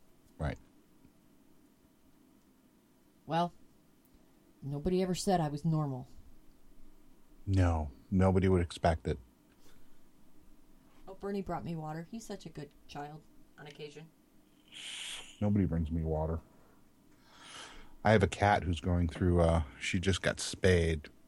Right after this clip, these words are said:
Speaker 1: So, you know, we have a house full of, uh, painkiller syringes trying to keep our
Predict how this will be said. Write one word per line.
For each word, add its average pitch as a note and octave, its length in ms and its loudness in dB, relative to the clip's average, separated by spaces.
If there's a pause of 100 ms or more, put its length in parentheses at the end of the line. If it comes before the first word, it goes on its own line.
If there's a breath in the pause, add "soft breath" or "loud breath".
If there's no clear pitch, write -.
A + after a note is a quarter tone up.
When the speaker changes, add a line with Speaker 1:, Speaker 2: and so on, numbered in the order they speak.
(280)
Speaker 1:
So, D#2+ 360 -2 (520)
you G2 80 2
know, E2+ 120 4
we E2+ 120 2
have E2+ 100 2
a F2 60 4
house F#2 280 2
full F2 320 2
of, D#2+ 160 -2
uh, D#2 320 0
painkiller F#2+ 540 4
syringes E2+ 800 2
trying F#2 300 4
to E2+ 100 2
keep F#2+ 260 2
our D#2+ 180 6